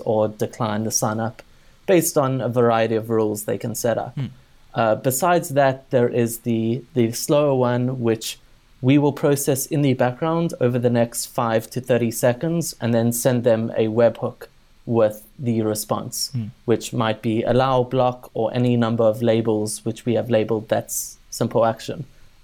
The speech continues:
Speaker 1: Uh, from that, uh, they can use that to stop kind of real-time attacks. But once you get a much larger scale attack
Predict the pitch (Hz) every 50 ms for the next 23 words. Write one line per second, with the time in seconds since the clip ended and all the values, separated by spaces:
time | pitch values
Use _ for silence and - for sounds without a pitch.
0 | _ - 123 117 113 113 117 - - - 185 180 180 160 139 135 143 151 160 156
1 | - - - - - - _ - - 120 120 120 120 120 - - 127 117 117 -
2 | 123 117 120 120 - - - 139 135 131 131 135 120 120 - - 135 123 117 120
3 | - - - 120 113 - - - - 117 113 107 107 113 117 127 131 131 - 160
4 | 156 151 160 160 - - 190 196 196 - - - - - - - - - _ -
5 | - - 120 120 127 135 143 139 131 - 147 123 139 135 127 131 - - 131 123
6 | 123 123 123 123 123 - - 127 123 131 131 135 127 - - - 123 120 120 117
7 | 117 113 - - 135 113 113 -